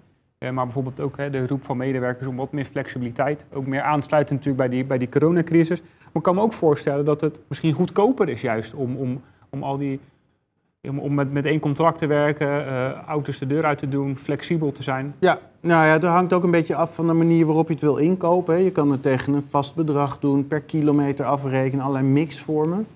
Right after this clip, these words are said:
Speaker 2: Ehm, maar wat, eh, er valt veel winst mee te behalen. Dus de vraag is altijd, wat is nou goedkoper? Ja, het, de mobiliteit wordt nu goedkoper ingekocht dan voorheen.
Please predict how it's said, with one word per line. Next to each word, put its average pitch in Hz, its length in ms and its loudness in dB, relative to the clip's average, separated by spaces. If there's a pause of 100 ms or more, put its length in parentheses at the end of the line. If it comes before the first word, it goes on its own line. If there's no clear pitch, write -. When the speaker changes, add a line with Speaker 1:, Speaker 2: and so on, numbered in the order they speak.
(560)
Speaker 2:
Ehm, 143 880 2 (1000)
maar 123 420 0 (100)
wat, 131 360 -2 (260)
eh, 127 160 -8
er 135 80 -6
valt 147 220 0
veel 147 200 0
winst 160 320 2
mee 113 220 2
te 107 120 -6
behalen. 98 540 -2
Dus 113 160 -6
de - 60 -20
vraag 131 200 0
is 127 80 -6
altijd, 120 320 -2
wat 139 140 4
is - 80 -12
nou 127 160 2
goedkoper? 151 640 0
Ja, 104 260 2
het, 123 200 -4 (160)
de 139 80 2
mobiliteit 147 600 0
wordt 147 140 -4
nu 156 120 0
goedkoper 160 580 -4
ingekocht 151 560 -4
dan 135 140 -4
voorheen. 127 560 -2